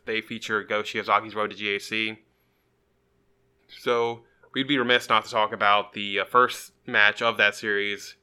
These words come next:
from, uh, Noah Higher Ground twenty twenty-two, Day two, January twenty-seventh. Takashi Sugiura defeating Go Shiozaki by referee stoppage in twenty-three twenty-four.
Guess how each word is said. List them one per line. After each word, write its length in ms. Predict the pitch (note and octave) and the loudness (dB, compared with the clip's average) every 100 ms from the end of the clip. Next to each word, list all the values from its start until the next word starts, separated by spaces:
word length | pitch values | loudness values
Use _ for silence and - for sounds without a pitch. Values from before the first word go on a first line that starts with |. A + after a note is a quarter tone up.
| _ _ _ _ | _ _ _ _
from, 260 | - A2 G#2 | -2 -2 0
uh, 160 | G2 | 0
Noah 180 | G#2 A2 | 2 2
Higher 160 | G#2+ G#2+ | 2 2
Ground 220 | G#2+ G#2 | 2 0
twenty 160 | A#2+ A2 | -2 -4
twenty-two, 720 | G#2+ G#2+ - A2 G#2+ G#2 G2+ _ _ _ _ | -4 -6 -4 -4 -4 -6 -8 _ _ _ _
Day 120 | - G#2+ | -10 -8
two, 320 | - A2+ A2 | -4 -2 0
January 280 | G#2+ G#2 G2+ | 0 0 -2
twenty-seventh. 580 | A2 G2+ G2+ G2+ G2+ - _ _ _ | -6 -4 -2 0 -2 -6 _ _ _
Takashi 380 | - A#2+ A2 A#2+ | -2 -2 -2 -4
Sugiura 240 | G#2+ G#2+ A2 | -2 0 0
defeating 300 | A2 G#2+ G2+ | -2 -8 -4
Go 120 | G#2+ | -4
Shiozaki 480 | G#2+ G2+ G2 G2 G#2 | -4 -2 0 0 0
by 100 | G2 | 0
referee 280 | G2 - A2 | 0 -2 -2
stoppage 420 | A2+ G#2 A2 G#2 | 0 2 0 -4
in 140 | G2 | -8
twenty-three 600 | - A2 G#2 - A2 G#2+ | -6 -6 -6 -8 -8 -8
twenty-four. 640 | - G#2+ G2+ G#2+ G#2+ A2 | -8 -10 -6 -2 -2 -2